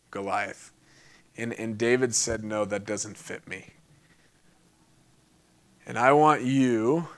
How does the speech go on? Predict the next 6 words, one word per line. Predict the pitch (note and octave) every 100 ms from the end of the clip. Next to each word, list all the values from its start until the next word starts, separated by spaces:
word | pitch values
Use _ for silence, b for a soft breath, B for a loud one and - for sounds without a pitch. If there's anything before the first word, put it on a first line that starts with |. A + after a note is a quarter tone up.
| B B B _ _ _ _ _ _ _ -
like, | A2 A2 - - - _ _ _ _
whatever | - C3 C#3+ D#3+ F3+
he | C#3+ E3
just | C#3+ C3+
showed | - - D3+ C3+ A2+
you | G2+ G2+ C3